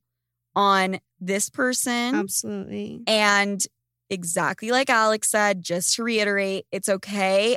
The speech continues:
Speaker 1: and you should put yourself first.
Speaker 2: Mm-hmm.
Speaker 1: And we support you.
Speaker 2: One hundred percent.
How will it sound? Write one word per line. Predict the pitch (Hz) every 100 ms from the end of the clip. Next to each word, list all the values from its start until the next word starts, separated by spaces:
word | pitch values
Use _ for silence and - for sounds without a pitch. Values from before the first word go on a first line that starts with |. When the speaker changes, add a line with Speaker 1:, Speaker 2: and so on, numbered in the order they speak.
| -
Speaker 1:
and | 196 190 180
you | 196
should | 190 - 165
put | - 165
yourself | 175 175 165 -
first. | - - - - - _ -
Speaker 2:
Mm-hmm. | 214 185 196 180 208 -
Speaker 1:
And | 208
we | 220
support | 233 254 - 226 233
you. | 226 247 254 - 240
Speaker 2:
One | 226
hundred | 208 202 202 202
percent. | 202 - - 196